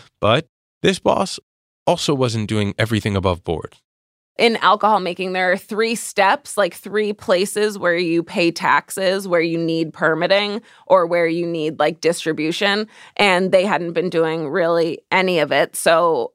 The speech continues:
Speaker 2: the day before we were laid off, or two days before we were laid off, uh, like, the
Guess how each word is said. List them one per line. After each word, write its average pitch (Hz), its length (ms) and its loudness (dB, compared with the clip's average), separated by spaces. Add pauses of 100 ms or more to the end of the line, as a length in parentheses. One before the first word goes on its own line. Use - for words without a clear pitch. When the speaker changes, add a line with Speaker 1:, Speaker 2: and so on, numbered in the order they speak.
Speaker 2:
the 175 240 0
day 180 340 0
before 180 560 0
we 175 140 -4
were 170 160 2
laid 170 340 0
off, 165 320 2
or 175 80 -6
two 180 180 -10
days 165 160 -4
before 160 260 -6
we 160 100 -4
were 160 120 0
laid 151 200 -2
off, 151 260 2 (320)
uh, 170 340 2
like, 170 360 -2
the 170 520 0